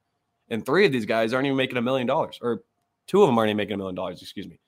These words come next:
And those t-, those two are Weissert and, uh, Marinaccio. And a lot of people are like, "Hey, I don't know if Weissert's gonna make the team. Is he gonna be in the rotation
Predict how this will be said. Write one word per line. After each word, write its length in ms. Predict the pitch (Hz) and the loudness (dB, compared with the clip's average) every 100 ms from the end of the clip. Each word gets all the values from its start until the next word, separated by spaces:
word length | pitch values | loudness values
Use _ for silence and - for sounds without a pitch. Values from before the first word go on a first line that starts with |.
| _ _ - | _ _ -8
And 100 | 117 | -2
those 160 | 113 - | -2 -2
t-, 120 | - | -2
those 160 | 123 | -2
two 140 | - 135 | 0 2
are 140 | 117 | 2
Weissert 500 | 107 117 117 117 110 | 4 2 0 -4 -2
and, 120 | 104 | 0
uh, 160 | 104 98 | 0 -2
Marinaccio. 540 | 104 104 131 143 98 - _ _ _ _ | -4 -2 -2 -4 -10 -18 _ _ _ _
And 120 | 113 | -2
a 40 | 117 | 4
lot 140 | 156 | 4
of 80 | 156 | 2
people 280 | 151 - 135 | -2 0 2
are 80 | 123 | 2
like, 160 | 117 | 2
"Hey, 160 | 131 131 | 2 2
I 100 | 127 | 0
don't 100 | 123 | -2
know 120 | 110 | -2
if 80 | 104 | -2
Weissert's 380 | 107 104 107 - | -6 -6 -12 -10
gonna 160 | 98 | -12
make 200 | 95 87 | -12 -16
the 60 | _ - | _ -6
team. 340 | 156 143 135 | -2 0 0
Is 120 | 104 | -2
he 60 | 107 | -6
gonna 120 | 101 | -6
be 100 | 98 | -6
in 80 | 92 | -8
the 80 | 90 | -12
rotation 640 | 69 147 139 135 131 | -8 -2 -2 -2 -8